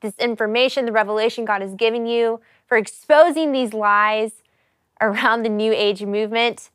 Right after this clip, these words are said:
Guys, you're gonna wanna check this out. There is more of this in his book, Authentic Awakening, Dismantling the New Age Counterfeit. Where can people pick up this book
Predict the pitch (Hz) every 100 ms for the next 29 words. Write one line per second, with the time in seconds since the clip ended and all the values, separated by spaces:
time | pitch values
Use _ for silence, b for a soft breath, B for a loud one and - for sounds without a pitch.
0 | _ _ - 240 247 202 180 - _ _
1 | _ _ _ - 220 254 302 302 302 302
2 | 320 - 254 220 160 226 220 220 208 220
3 | 240 269 277 262 285 - 240 262 269 247
4 | 214 202 247 269 - - 214 220 - 269
5 | 262 294 - 226 208 220 247 302 311 311
6 | - 196 240 214 226 262 269 294 285 240
7 | 220 240 269 277 - 240 254 - - -
8 | 233 269 269 330 311 _ _ _ _ _
9 | _ 240 277 381 339 330 277 190 - 247
10 | - 226 180 196 -